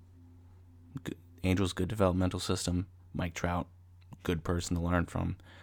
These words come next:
So Jo Adell has that stuff in his corner, whereas the White Sox have neither of those things in their corner. But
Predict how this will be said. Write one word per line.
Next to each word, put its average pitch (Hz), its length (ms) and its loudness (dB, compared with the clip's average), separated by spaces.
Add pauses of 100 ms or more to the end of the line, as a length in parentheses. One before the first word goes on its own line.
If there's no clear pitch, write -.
(120)
So - 120 -6
Jo 90 260 4
Adell 85 240 2
has 95 180 0
that 85 180 4
stuff 90 260 -2
in 87 60 -2
his 82 120 0
corner, 85 400 2
whereas 85 320 0
the 82 80 -6
White 85 220 -4
Sox 85 480 -4 (220)
have 82 240 0
neither 85 340 2
of 76 80 -2
those 78 200 -2
things 85 220 -2
in 80 80 -6
their 78 120 -4
corner. - 380 -8 (1080)
But 104 260 2